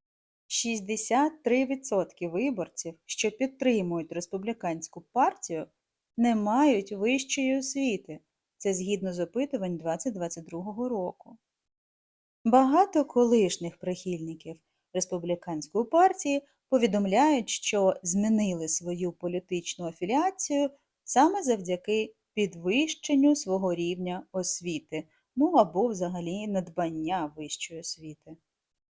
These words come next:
Нагадаю, що знов-таки у двадцятому столітті картина була діаметрально протилежною.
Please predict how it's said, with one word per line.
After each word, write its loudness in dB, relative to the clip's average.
Нагадаю, 2
що 0
знов-таки -4
у -2
двадцятому 2
столітті -6
картина 4
була 2
діаметрально -2
протилежною. 0